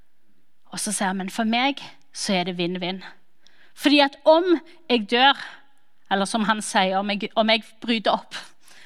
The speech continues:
så får jeg lov å ha, være så mye mer nær Jesus,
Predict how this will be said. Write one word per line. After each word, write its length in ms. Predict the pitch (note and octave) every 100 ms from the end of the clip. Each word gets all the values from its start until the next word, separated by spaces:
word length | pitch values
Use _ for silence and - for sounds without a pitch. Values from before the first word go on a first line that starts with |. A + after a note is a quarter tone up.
| -
så 140 | - G#3
får 160 | A#3
jeg 80 | G3+
lov 160 | G#3 G#3
å 80 | A3
ha, 180 | G#3 G3 F#3+ - - - -
være 180 | G3+ F#3
så 400 | - - B3+ G#3+
mye 220 | F3+ F3+
mer 200 | F3 F3+
nær 240 | F#3 F3+ -
Jesus, 720 | F#3+ F3+ - G3 F3+ - -